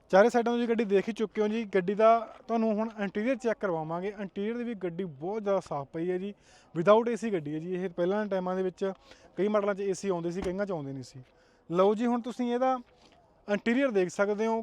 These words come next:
ਕਹਿ ਸਕਦੇ ਹਾਂ ਵੀ ਜਿਹੜੇ ਵੀ ਵੀਰ ਤੋਂ ਆਪਾਂ ਗੱਡੀ ਲੈ ਗਏ ਸੀ ਨਾ, ਪੂਰੀ ਸਾਂਭ ਕੇ ਰੱਖੀ ਸੀ। ਆਹ ਕੋਕੇ ਵਗੈਰਾ ਤੁਸੀਂ ਦੇਖ ਸਕਦੇ ਹੋ,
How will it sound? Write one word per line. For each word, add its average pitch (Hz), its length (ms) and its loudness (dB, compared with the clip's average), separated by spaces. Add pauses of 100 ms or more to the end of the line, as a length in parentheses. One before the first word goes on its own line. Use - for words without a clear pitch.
ਕਹਿ 214 160 4
ਸਕਦੇ 226 300 0
ਹਾਂ 226 60 -2
ਵੀ 233 260 -2
ਜਿਹੜੇ 180 300 0
ਵੀ 269 80 0
ਵੀਰ 214 220 0
ਤੋਂ 220 120 0
ਆਪਾਂ 214 100 0
ਗੱਡੀ 202 160 0
ਲੈ 208 140 2
ਗਏ 220 80 0
ਸੀ 247 60 2
ਨਾ, 269 80 0
ਪੂਰੀ 240 240 0
ਸਾਂਭ 202 340 -2
ਕੇ 240 100 4
ਰੱਖੀ 185 240 -2
ਸੀ। 196 80 0
ਆਹ 220 80 2
ਕੋਕੇ 202 360 0
ਵਗੈਰਾ 196 260 2
ਤੁਸੀਂ 190 180 -4
ਦੇਖ 160 160 -4
ਸਕਦੇ 175 320 -2
ਹੋ, 214 100 -4